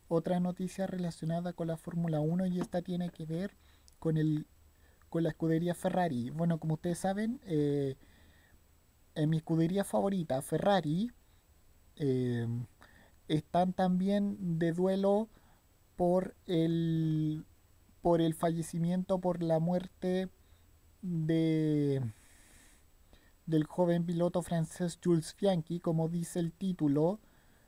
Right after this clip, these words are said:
como dijo tal cual, eh, Luca Cordero di Montesemolo, expresidente del, de la marca italiana, que habíamos elegido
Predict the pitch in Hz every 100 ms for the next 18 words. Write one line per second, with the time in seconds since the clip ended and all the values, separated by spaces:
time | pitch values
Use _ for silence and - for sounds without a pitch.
0 | _ _ - 160 160 165 180 - 180 175
1 | 175 - 175 170 - 180 185 185 185 -
2 | - _ 180 160 156 160 175 180 175 170
3 | 170 165 160 160 - - _ _ - -
4 | - 165 160 170 180 175 170 165 160 160
5 | 160 - 185 143 127 151 202 - - 170
6 | - - 175 185 180 180 180 175 170 175
7 | 170 170 165 165 160 156 151 - - -
8 | - 160 156 160 160 165 170 - 165 170
9 | 175 180 190 214 240 - - - - -
10 | 160 160 - 156 151 180 185 196 196 -
11 | 156 147 156 185 180 185 -